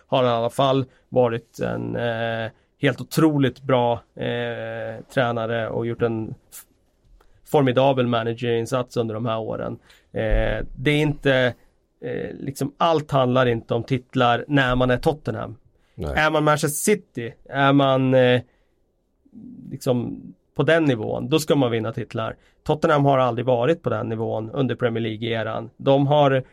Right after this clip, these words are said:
Speaker 1: haft en, eh, ambition om att etablera sig uppe på topp fyra. Först var det att ens slå sig in på topp sex, det har de lyckats med.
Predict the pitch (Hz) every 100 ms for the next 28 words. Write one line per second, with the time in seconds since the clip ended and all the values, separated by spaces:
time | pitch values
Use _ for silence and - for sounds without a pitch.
0 | _ - 135 - - 123 120 120 117 113
1 | 117 120 - 131 123 131 120 117 113 -
2 | 113 123 143 143 113 - 110 113 - -
3 | 113 110 - - 113 - 120 117 143 131
4 | - - - - 165 160 151 135 127 -
5 | 151 120 - 117 127 117 123 113 - 143
6 | - - 127 117 135 123 120 120